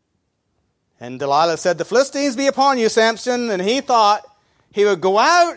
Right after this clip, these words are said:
and shake himself as he did before. But the Bible says he wist not.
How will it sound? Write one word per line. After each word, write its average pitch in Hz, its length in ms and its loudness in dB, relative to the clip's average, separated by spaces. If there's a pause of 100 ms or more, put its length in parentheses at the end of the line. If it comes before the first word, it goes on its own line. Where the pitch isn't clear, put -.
and 196 180 -8
shake 302 320 2
himself 180 680 0
as 277 280 0
he 302 80 -4
did 294 200 -4
before. 190 580 2 (1700)
But 117 80 -18
the 107 60 -18
Bible 139 260 -6
says 127 300 -10
he 127 220 -16
wist 127 400 -14
not. 101 400 -20